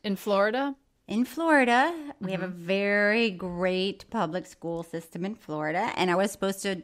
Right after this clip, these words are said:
Speaker 2: read a book and then do an oral report, and I decided, "I'll just make up my own book." <laughs> It was, it was really s-, this
Speaker 1: Wait,
Speaker 2: book
Speaker 1: is it 'cause you were too poor to get a book?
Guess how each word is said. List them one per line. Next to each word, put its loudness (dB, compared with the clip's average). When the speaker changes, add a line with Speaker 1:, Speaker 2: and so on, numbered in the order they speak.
Speaker 2:
read -6
a -2
book -2
and -6
then -4
do -6
an -6
oral -6
report, -4
and -4
I -2
decided, -4
"I'll 4
just 0
make -4
up 0
my 0
own -2
book." -4
<laughs> -4
It 4
was, 0
it 2
was -10
really 6
s-, -12
this 6
Speaker 1:
Wait, 10
Speaker 2:
book 10
Speaker 1:
is 6
it 8
'cause 4
you 6
were 4
too 0
poor 6
to 6
get 6
a 6
book? 8